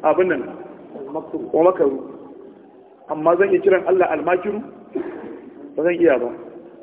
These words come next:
Speaker 1: An gani? To ga duk abin da, ko da Allah ya siffanta kanshi da sifa,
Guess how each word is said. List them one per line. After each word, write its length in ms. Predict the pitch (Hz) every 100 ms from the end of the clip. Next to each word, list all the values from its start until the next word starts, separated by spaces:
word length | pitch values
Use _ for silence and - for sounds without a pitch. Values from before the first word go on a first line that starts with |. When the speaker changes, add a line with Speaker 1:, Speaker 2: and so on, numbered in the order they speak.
| - - - - -
Speaker 1:
An 80 | 151
gani? 180 | 165 202 - - - - - - -
To 80 | 170 170
ga 80 |
duk 180 | 180 254 - -
abin 320 | 165 202 196
da, 160 | 147 - - - - -
ko 160 | 208 240
da 160 | 208
Allah 320 | 175 196 170 170
ya 80 |
siffanta 340 | - - 170 -
kanshi 180 | 180 151
da 80 | 139 -
sifa, 240 | 196 135